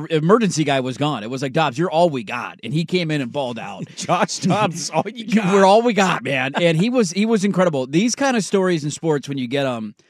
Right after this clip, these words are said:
Speaker 1: like, Josh Dobbs will get lost in, in the history shuffle of the N F L. Ten, fifteen years from now, you're not gonna probably remember this run.
Speaker 2: Someone will say it and you go, "Oh, yeah.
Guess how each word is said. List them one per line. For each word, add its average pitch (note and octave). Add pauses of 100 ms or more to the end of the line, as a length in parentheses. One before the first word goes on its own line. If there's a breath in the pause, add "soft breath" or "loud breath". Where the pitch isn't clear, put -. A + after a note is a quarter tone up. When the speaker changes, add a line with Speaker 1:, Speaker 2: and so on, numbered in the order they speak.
(340)
Speaker 1:
like, D#3
Josh G#3+
Dobbs F3+
will E3
get D3+
lost D3
in, C#3+
in C#3+
the C3+
history D3
shuffle C#3
of B2+
the B2
N A#2
F A2
L. F2 (160)
Ten, F3
fifteen E3
years D3
from D3
now, C3
you're B2+
not D#3+
gonna D#3+
probably D3
remember C3
this A2+
run. A#2+
Speaker 2:
Someone C4+
will B3
say G3
it G#3+
and G3+
you F#3+
go, F#3
"Oh, F4
yeah. F#4